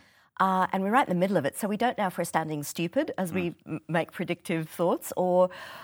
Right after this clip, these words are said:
Speaker 1: uh, yeah, I always think no one ever thought they were fighting the Hundred Year War.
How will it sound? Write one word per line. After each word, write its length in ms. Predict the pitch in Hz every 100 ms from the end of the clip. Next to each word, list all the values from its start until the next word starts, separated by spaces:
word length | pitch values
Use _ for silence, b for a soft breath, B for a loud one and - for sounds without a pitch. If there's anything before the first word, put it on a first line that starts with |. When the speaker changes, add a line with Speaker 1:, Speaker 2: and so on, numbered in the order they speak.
| B -
Speaker 1:
uh, 480 | 185 185 185 185 - _ _ _ -
yeah, 260 | 208 208
I 40 | 175
always 180 | 190 196
think 280 | 190 -
no 100 | 180
one 160 | 202 202
ever 180 | 175 170
thought 280 | - 151 -
they 100 | 151
were 100 | 151
fighting 320 | 147 147 143
the 40 |
Hundred 300 | 151 143 139
Year 120 | 143 135
War. 320 | 143 151